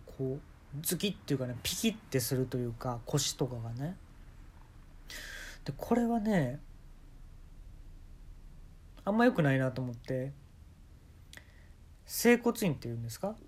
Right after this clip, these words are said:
接骨院っていうの？どっちあれ？整骨院っていうの？接骨院っていうの？まあ、整骨院とします。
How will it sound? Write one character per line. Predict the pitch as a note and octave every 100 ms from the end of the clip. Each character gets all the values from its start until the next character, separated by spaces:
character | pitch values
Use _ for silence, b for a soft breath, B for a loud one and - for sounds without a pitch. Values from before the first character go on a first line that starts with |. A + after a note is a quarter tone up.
| - - -
接 | - F3 -
骨 | F3+ -
院 | G#3+
っ | C#3
て |
い | A#2
う |
の？ | B2 F#3 - - - - -
ど | D3
っ | C#3+
ち | -
あ | F3
れ？ | A#2 - -
整 | - F3+ F3+
骨 | F#3 -
院 | D3
っ |
て | A#2
い | B2
う |
の？ | E3 - -
接 | - F3 F3
骨 | E3+ -
院 | F#3+
っ |
て | B2
い | A2+
う |
の？ | A#2 F#3 - - - - - - - B B B B B
ま | D#3
あ、 |
整 | - A3
骨 | G#3+ G#3 G3+
院 | C#3+ A#2 -
と | G#3
し | - D#3+
ま | C3+
す。 | A2+ -